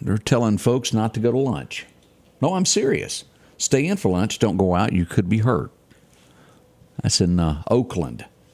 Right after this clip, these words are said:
as crime grows and grows in California. Can you believe that, being at work and they say it's best you don't leave to go anywhere? You might be hurt.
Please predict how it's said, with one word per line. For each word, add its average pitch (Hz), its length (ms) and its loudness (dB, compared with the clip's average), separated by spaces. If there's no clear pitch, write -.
as - 120 -6
crime 95 400 0
grows 92 360 0
and 80 120 -4
grows 90 340 0
in 78 120 -8
California. 85 760 -4
Can 123 100 -2
you 165 80 -2
believe 190 240 -2
that, 160 160 -4
being 143 180 0
at 95 100 -2
work 117 260 -2
and 110 80 -2
they 101 100 0
say - 140 -2
it's 107 180 -2
best 113 360 -2
you 101 100 2
don't 95 220 0
leave 101 220 0
to 90 40 0
go 104 220 2
anywhere? 110 420 0
You 92 100 -2
might 90 220 -2
be 92 100 0
hurt. 95 280 -4